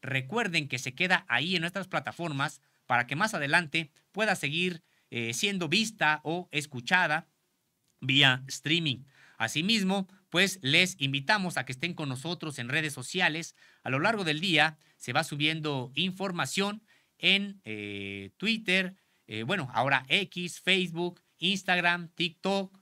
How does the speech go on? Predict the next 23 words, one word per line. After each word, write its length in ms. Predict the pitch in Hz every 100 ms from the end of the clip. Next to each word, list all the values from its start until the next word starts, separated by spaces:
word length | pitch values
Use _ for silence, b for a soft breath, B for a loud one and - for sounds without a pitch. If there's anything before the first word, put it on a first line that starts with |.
| _
YouTube. 580 | 123 147 - 202 220 220 b b b _ -
Eh, 540 | 123 117 117 117 120 - _ _ 143 -
es 240 | 139 156 175
de 100 | 151
la 140 | 127
cuenta 280 | 151 160 131
de 180 | 113 - -
Contralínea, 680 | 196 202 147 190 202 147
precisamente 600 | 131 123 160 147 165 151
ahí 100 | 135
nos 160 | 160 143
encuentra 440 | 120 143 151 143
como 260 | - 107 101
Contralínea. 600 | 196 196 170 233 190 147 B B B -
Y 120 | 185
también 380 | 196 226 277 208
recordarle 640 | 151 139 160 170 175 165
que 260 | 170 175 175
nos 200 | 131 127
encuentra 580 | 120 185 196 160 147 156
como 300 | 165 143 117
Contralínea 680 | 120 113 113 113 185 160 160
Audio 480 | 156 170 147 151